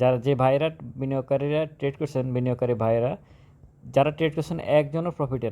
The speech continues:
নাই, একজনও না। আর যারা ইনভেস্টমেন্টে আছেন তারা তো ভিন্ন বিষয়, তারা শেয়ার ধরে রাখছেন,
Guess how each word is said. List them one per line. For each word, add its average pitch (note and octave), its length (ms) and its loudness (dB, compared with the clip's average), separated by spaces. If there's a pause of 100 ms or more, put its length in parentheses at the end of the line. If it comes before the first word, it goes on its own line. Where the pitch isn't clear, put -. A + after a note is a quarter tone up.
নাই, F2+ 100 -10 (640)
একজনও A#2+ 400 0
না। E2+ 80 -8 (760)
আর A#2+ 160 4
যারা A#2+ 200 6 (420)
ইনভেস্টমেন্টে D#3 560 -2
আছেন F#3 180 -8 (400)
তারা A#2 200 0
তো D3+ 60 2
ভিন্ন C#3 200 0 (140)
বিষয়, D3 300 -2
তারা B2 200 4
শেয়ার B2+ 300 0
ধরে A#2+ 200 2
রাখছেন, B2+ 220 -4